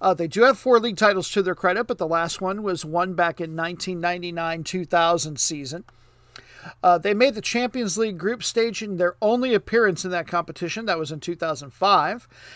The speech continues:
And, uh, let's see, the last full season that they got to play domestically was the two thousand eighteen nineteen season. They finished number three.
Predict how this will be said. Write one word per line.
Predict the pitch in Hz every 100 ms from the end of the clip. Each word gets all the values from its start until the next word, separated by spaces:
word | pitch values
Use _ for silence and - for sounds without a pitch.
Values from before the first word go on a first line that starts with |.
| - - -
And, | 190 185 175
uh, | 175 165 165
let's | 160
see, | 185
the | 156
last | 165 220 - -
full | - - - 240 254
season | 254 - 220 175 185
that | 170
they | 165
got | 165 165
to |
play | - 170 175 202 -
domestically | 185 165 165 - 180 208
was | 247 175
the | 156
two | -
thousand | 165 165 160 156
eighteen | 156 - 165
nineteen | 156 160 175 165
season. | 175 185 214 233
They | 147
finished | 135 160 147
number | 165 135
three. | - - 196 190 170